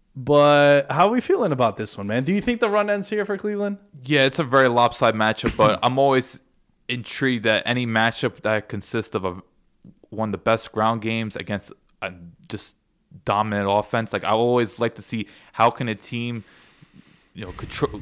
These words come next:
Speaker 2: control the time possession compared to a team that could put up forty points in, like, twenty minutes. Like, there were some crazy stats looking back at twenty eighteen. Like, there were times where the Chiefs would only have, like, twenty-four minutes possession, yet they'd still put up, like, thirty-five points.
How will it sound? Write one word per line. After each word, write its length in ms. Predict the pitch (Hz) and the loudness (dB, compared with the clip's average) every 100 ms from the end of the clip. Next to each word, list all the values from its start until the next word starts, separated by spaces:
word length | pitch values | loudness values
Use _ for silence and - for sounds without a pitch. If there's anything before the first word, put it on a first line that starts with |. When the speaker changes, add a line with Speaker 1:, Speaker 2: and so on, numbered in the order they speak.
| - | -12
Speaker 2:
control 300 | 110 - 127 | -6 0 2
the 60 | |
time 240 | - 123 113 | 2 0 0
possession 580 | 107 117 117 127 117 110 _ _ _ - | 0 0 0 -4 -8 -10 _ _ _ -14
compared 320 | 95 110 101 | -2 0 0
to 120 | 107 | -2
a 20 | |
team 240 | 98 117 104 | -10 -8 -6
that 160 | 95 | -6
could 100 | 98 | -8
put 140 | - 107 | -6 -6
up 100 | - | -6
forty 300 | - 104 98 | -6 -6 -6
points 380 | - 101 95 | -8 -8 -8
in, 60 | - | -12
like, 100 | 92 | -14
twenty 240 | - 107 | -10 -8
minutes. 400 | 95 101 101 - - _ _ - | -6 -6 -6 -10 -20 _ _ -8
Like, 100 | 98 | -2
there 80 | 135 | -2
were 60 | |
some 180 | 180 104 | -2 -6
crazy 340 | - 113 107 87 | -4 -4 -4 -6
stats 480 | - 98 92 - - | -2 0 0 -6 -16
looking 220 | 98 101 | -14 -8
back 220 | 92 92 | -6 -4
at 80 | 90 | -8
twenty 260 | - 95 92 | -10 -10 -10
eighteen. 260 | 87 - | -10 -12
Like, 180 | 90 82 _ - _ | -12 -12 _ -20 _
there 80 | 123 | -8
were 60 | |
times 260 | 123 120 104 | -4 -6 -2
where 240 | 104 95 | -2 -2
the 80 | 90 | -4
Chiefs 280 | - 117 110 | -8 -10 -6
would 80 | 110 | -4
only 140 | 113 | -2
have, 120 | 107 | -2
like, 100 | 90 | -4
twenty-four 500 | - - 113 113 117 | -8 -8 -8 -4 -4
minutes 220 | 107 113 | -2 -4
possession, 560 | - 98 98 107 - 120 | -8 -6 -4 -4 -6 -8
yet 140 | 101 | -8
they'd 120 | 95 90 | -8 -8
still 220 | - 101 | -4 -4
put 240 | - 101 | -4 -4
up, 140 | 101 - | -4 -6
like, 120 | 87 | -8
thirty-five 460 | 101 98 - 95 - | -8 -8 -6 -8 -8
points. 340 | 98 101 - | -8 -8 -12